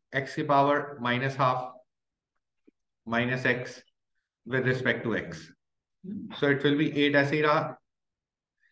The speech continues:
x की power ha-, half divided by half, पलट के टू हुई, माइनस एक्स स्क्वायर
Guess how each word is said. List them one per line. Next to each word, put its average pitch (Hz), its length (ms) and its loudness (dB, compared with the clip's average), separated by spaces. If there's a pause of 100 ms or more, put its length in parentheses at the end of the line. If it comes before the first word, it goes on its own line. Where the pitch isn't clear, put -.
(400)
x - 100 -8
की 160 160 -4
power 151 300 4 (100)
ha-, 131 220 -8 (300)
half - 600 0 (160)
divided 131 380 2
by 151 180 4
half, 143 340 0
पलट 135 260 -2
के 135 140 -2
टू 131 120 -6
हुई, 143 200 0 (1000)
माइनस 131 400 0
एक्स 143 200 0
स्क्वायर 147 420 2